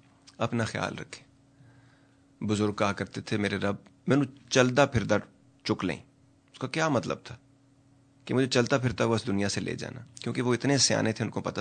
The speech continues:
تھا اولاد کے اوپر ڈپینڈنسی نہیں ٹھیک، چاہے وہ جتنی مرضی فرما بردار ہو، کیونکہ ہر آدمی کی کچھ ڈیوٹیز ہیں، کچھ رسپانسبل، بچوں کی طرف ہوں گی، بے-، بیگم کی طرف ہوں گی،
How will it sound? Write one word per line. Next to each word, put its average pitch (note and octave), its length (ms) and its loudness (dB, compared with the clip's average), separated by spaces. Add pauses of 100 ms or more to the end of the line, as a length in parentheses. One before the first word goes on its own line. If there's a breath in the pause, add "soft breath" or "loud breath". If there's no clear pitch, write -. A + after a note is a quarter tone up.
تھا G2+ 140 -8 (280)
اولاد G2 340 0
کے - 160 -4
اوپر G2+ 160 -2
ڈپینڈنسی G2+ 720 -2 (100)
نہیں G2 280 -4
ٹھیک، - 220 -8
چاہے G2 160 0
وہ G#2 120 -2
جتنی G#2 300 -2
مرضی A2 420 2 (640)
فرما G2 240 0
بردار F2+ 400 -6
ہو، F#2+ 100 -18 (480)
کیونکہ A#2 260 0 (120)
ہر G#2+ 100 2
آدمی A2 340 0
کی F#2+ 80 -6
کچھ - 300 -6
ڈیوٹیز F#2 420 -6
ہیں، F2+ 80 -12 (140)
کچھ G2+ 220 -4
رسپانسبل، F2+ 560 -4 (200)
بچوں G2 300 -2
کی F#2 60 -4
طرف F#2 300 -6
ہوں F#2+ 140 -6
گی، F#2 80 -6
بے-، G#2 240 -2
بیگم G2 340 -2
کی E2+ 120 -10
طرف - 260 -10
ہوں - 180 -10
گی، - 60 -14